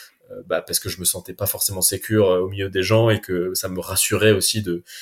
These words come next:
de, de, de, de boire pour, euh, voilà, pour me détendre et pour libérer un peu cette insécurité relationnelle.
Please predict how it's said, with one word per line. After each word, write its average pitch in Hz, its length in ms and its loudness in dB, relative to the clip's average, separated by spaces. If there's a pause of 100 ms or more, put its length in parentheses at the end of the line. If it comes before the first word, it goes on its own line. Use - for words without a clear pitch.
(220)
de, 107 100 -16
de, - 300 -16 (100)
de, - 160 -16 (100)
de 98 120 -18
boire 104 420 4
pour, 87 200 -6
euh, - 100 -6
voilà, 107 200 2
pour - 160 -10
me 92 100 -6
détendre 98 540 0
et 95 240 -8
pour 92 200 -10
libérer 101 360 2
un 98 80 -2
peu - 100 -14
cette - 200 -6
insécurité - 480 -10
relationnelle. 101 520 -2